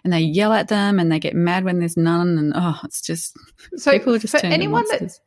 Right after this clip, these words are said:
Speaker 2: isn't aware of this ridiculous thing that went on, so Coles, one of our big super, leading super, supermarkets, put out these as a promotion. It went for a month or six weeks or something like that.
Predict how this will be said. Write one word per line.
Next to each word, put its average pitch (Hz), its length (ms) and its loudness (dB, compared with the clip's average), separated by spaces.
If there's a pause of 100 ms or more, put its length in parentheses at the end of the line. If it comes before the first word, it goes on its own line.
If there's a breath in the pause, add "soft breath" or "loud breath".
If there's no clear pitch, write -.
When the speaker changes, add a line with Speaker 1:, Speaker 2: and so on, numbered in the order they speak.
Speaker 2:
isn't 233 400 0
aware 180 440 0
of 190 260 -4
this - 360 -6 (120)
ridiculous 196 600 -4
thing 170 260 -4
that 165 120 -8
went 180 140 2
on, 185 200 -6
so 202 200 -2
Coles, 240 400 0 (180)
one 202 160 -2
of 190 80 -4
our 185 120 0
big 180 200 -2
super, 175 280 -6
leading 185 440 0
super, - 400 -8
supermarkets, 180 800 -6 (460 soft breath)
put 233 160 4
out 208 300 4
these 175 420 0
as 233 160 0
a 262 60 6
promotion. 202 600 -2
It 190 60 -4
went - 240 -4
for - 300 -4
a - 40 -6
month 208 460 -4
or 190 200 0
six - 300 -10
weeks 233 320 -4
or 220 60 -2
something 214 300 -6
like 196 180 -10
that. 220 280 -4